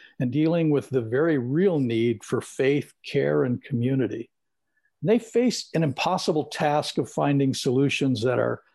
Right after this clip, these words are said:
effective, fair, and consistent in keeping their citizens safe and flattening the curve.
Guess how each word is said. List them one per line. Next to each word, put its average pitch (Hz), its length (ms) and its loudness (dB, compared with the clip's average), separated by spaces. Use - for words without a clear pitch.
effective, 143 680 -2
fair, 139 640 0
and 117 260 -4
consistent - 840 -4
in 123 120 -2
keeping 123 420 -2
their 117 140 2
citizens 123 560 -2
safe 113 360 -2
and 117 120 -4
flattening 110 480 -2
the 98 80 -8
curve. - 300 -8